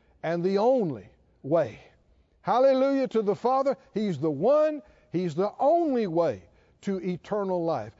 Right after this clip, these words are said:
There is such a thing as eternal life, and it is knowing him and knowing God. This, John seventeen said, is life eternal. Thank God for the knowledge of this.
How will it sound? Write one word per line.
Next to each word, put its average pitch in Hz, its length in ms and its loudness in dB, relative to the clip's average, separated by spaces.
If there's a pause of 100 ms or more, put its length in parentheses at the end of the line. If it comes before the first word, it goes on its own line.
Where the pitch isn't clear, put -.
(160)
There 220 180 4
is 330 260 0
such 285 280 -2
a 190 80 0
thing 135 320 -4 (500)
as 185 260 0
eternal 202 540 -2
life, 147 480 -4 (300)
and 202 180 0
it 254 140 -2
is 262 400 -4
knowing 269 560 0
him 165 420 -6 (580)
and 175 320 -2
knowing 214 460 0
God. 120 400 -2 (100)
This, 196 560 -4 (300)
John 156 300 -4
seventeen 143 520 -4
said, 120 260 -10 (380)
is 160 220 -4
life 139 480 -4
eternal. 139 500 -10 (1400)
Thank 294 380 0
God 240 360 2 (680)
for 190 400 0
the 147 140 0
knowledge 190 580 0
of 110 160 -4
this. 127 440 -6